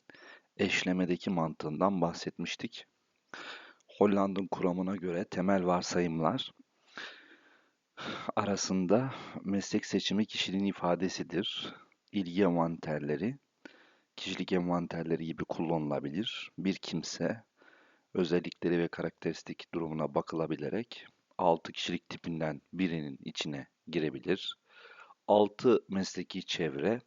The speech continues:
altı kişilik tipi eşlenerek meslek seçimi üzerinde kişilik eksenli bir çalışma vurgulamıştı. Şimdi kişilik tiplerini biraz tanımak lazım. Altı kişilik tipinde gerçekçi kişilik tipi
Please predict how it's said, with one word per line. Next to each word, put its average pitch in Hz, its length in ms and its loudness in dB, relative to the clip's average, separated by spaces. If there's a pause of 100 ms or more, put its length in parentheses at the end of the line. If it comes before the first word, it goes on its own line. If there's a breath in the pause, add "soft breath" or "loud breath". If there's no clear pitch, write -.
(720 loud breath)
altı 98 380 6
kişilik - 440 -4
tipi - 280 0
eşlenerek 90 760 -2
meslek - 400 -2
seçimi - 480 -4 (1700 loud breath)
üzerinde 87 580 2 (100)
kişilik - 420 0
eksenli 80 420 -2
bir 76 40 -10
çalışma - 420 -2
vurgulamıştı. 80 840 -2
Şimdi 139 280 0
kişilik - 360 -4
tiplerini 90 380 0
biraz 82 220 -2
tanımak 78 480 -2
lazım. 78 420 -4 (1120 loud breath)
Altı 95 360 8
kişilik - 480 0
tipinde 95 800 4 (220)
gerçekçi 110 640 6
kişilik - 480 -4
tipi 123 440 -2